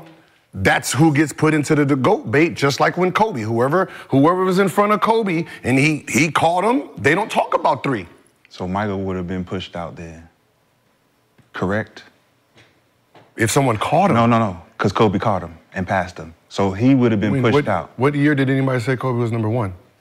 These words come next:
Speaker 2: I'm not, I'm not saying, I'm saying by your metric, what you just said.
Speaker 1: I just said that.
Speaker 2: You said when Michael came in, he had to push somebody out.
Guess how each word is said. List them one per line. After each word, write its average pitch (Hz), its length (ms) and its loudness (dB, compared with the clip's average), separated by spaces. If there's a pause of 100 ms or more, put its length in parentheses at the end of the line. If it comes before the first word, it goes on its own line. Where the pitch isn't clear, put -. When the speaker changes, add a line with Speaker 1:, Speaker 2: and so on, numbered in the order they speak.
(100)
Speaker 2:
I'm 113 240 4
not, 110 300 2
I'm 110 120 0
not 110 140 2
saying, 139 200 0
I'm 101 80 2
saying 104 220 0
by 104 100 2
your 104 160 4
metric, 127 360 0
what 117 180 0
you 135 80 2
just 131 240 2
said. 117 280 -2
Speaker 1:
I 127 60 0
just 135 200 2
said 170 160 2
that. - 60 2
Speaker 2:
You 113 60 4
said 117 240 2
when 101 140 0
Michael 135 300 0
came 151 320 2
in, 151 140 4
he 139 100 4
had 120 100 2
to 107 60 -4
push 127 240 0
somebody 117 340 0
out. 85 180 -4